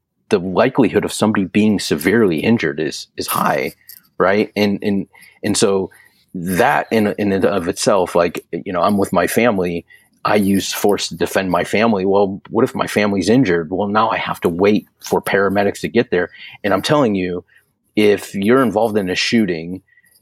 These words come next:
and the paramedics might be down the street, but the par-, the, the, the police response might be further out, and the,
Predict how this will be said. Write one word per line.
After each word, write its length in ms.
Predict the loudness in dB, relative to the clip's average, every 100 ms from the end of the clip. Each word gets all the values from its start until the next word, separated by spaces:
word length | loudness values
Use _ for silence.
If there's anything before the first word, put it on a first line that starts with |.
| _
and 500 | -2 0 0 -2 -6 -8 -14 -12 -10 -12 -12 -20 -14 -10
the 80 |
paramedics 580 | -2 0 2 2 0 -2
might 200 | -2 0
be 120 | -2
down 200 | -2 -2
the 60 | -2
street, 260 | -2 -2 0
but 120 | -4
the 60 | -6
par-, 280 | -4 -4 -2
the, 160 | -2 -2
the, 240 | -4 -6 -6
the 380 | -4 -2 -4 -8 -2
police 300 | 2 2 0
response 340 | -2 -2 -2
might 180 | -8 -6
be 160 | -8 -8
further 380 | -2 -2 2 2
out, 340 | 2 0 -6 _ -20 -20 -20 _ -2
and 300 | 0 0 -2
the, 120 | -8